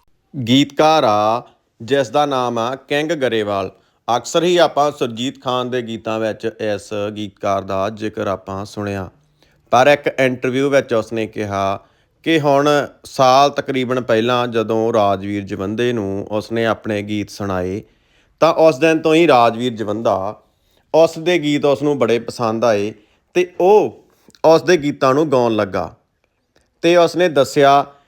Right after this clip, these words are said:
ਕਿ ਰਾਜਵੀਰ, ਮੇਰੇ ਤਿੰਨ ਗੀਤ ਲਿਖੇ ਜੋ ਰਾਜਵੀਰ ਜਵੰਦੇ ਨੇ ਰਿਕਾਰਡ ਕੀਤੇ ਆ। ਆਪਾਂ ਪਹਿਲਾਂ ਵੇਖਿਆ ਸਿੱਧੂ ਮੂਸੇਵਾਲਾ ਵੀ ਇਸ ਦੁਨੀਆ ਤੋਂ ਚਲਾ ਗਿਆ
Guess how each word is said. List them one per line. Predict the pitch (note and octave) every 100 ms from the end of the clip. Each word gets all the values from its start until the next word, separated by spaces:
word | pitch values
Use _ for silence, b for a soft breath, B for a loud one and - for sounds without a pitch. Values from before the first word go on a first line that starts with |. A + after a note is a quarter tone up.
| b -
ਕਿ | F3
ਰਾਜਵੀਰ, | D#3+ D3 C#3 C#3 D3+
ਮੇਰੇ | C3+ C#3 D3+
ਤਿੰਨ | D3+ C3+ C#3
ਗੀਤ | C3+ C#3 C3
ਲਿਖੇ | A#2 - A#2
ਜੋ | A#2+ B2 B2
ਰਾਜਵੀਰ | A2 G#2 G#2+ A2 A2
ਜਵੰਦੇ | G2 G2+ G2+ B2+ C3
ਨੇ | A2 A2
ਰਿਕਾਰਡ | B2 - B2 C3
ਕੀਤੇ | B2+ A#2+ - G2
ਆ। | F2 F2 _ _ _ _ -
ਆਪਾਂ | G#2 A2 A2
ਪਹਿਲਾਂ | A2+ A#2 C3+
ਵੇਖਿਆ | B2 C3+ A#2 A2+
ਸਿੱਧੂ | A#2 A#2 A2+ D3+
ਮੂਸੇਵਾਲਾ | C3+ - A#2 A2+ G#2+ G#2+
ਵੀ | A#2 B2
ਇਸ | A#2
ਦੁਨੀਆ | A2 G#2 A2 A#2
ਤੋਂ | A#2 A#2
ਚਲਾ | A2 G2+ G2
ਗਿਆ | G2 G2